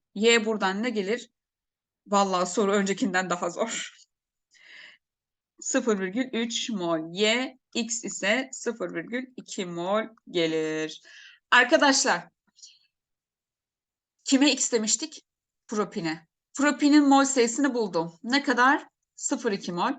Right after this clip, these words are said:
Güzel. N eşittir M bölü M A'dan. Yerine yaz sıfır iki. Propinin mol kütlesi kırk. M'ini bilmiyorum. M buradan ne gelir? Sekiz gram gelir.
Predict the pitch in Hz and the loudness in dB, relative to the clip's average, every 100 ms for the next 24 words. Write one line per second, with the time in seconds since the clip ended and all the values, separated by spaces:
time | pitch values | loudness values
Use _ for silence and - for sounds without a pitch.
0 | _ _ - 277 220 233 - - _ - | _ _ -2 0 2 2 0 -10 _ 0
1 | 277 247 269 233 - 233 247 240 233 - | 2 4 2 0 -6 0 4 4 2 -4
2 | 254 247 233 214 208 226 - 220 208 196 | -4 -2 -2 -2 0 -2 -4 -2 0 0
3 | 175 175 220 240 233 226 220 214 233 247 | 0 -4 -2 0 0 -2 -2 -4 -4 -8
4 | 233 202 180 - 233 - _ _ _ 254 | -6 -6 -6 -6 -8 -10 _ _ _ 2
5 | 247 247 262 262 269 - _ _ - 240 | 2 4 4 4 0 -6 _ _ -6 -4
6 | 240 233 220 214 214 240 247 247 _ _ | -4 -6 -4 -2 -2 0 -2 -4 _ _
7 | _ - 247 262 - _ _ _ _ _ | _ 0 0 0 -10 _ _ _ _ _
8 | 233 220 208 196 240 240 240 240 254 - | -2 0 0 -2 -4 -2 -2 -2 -4 -8
9 | - 202 190 175 165 160 165 214 214 220 | -6 -4 -4 -4 -2 -4 -4 -6 -4 -2
10 | 247 - _ _ _ - 277 - - - | -4 -6 _ _ _ -14 -14 -14 -18 -16
11 | - - - _ _ | -16 -16 -20 _ _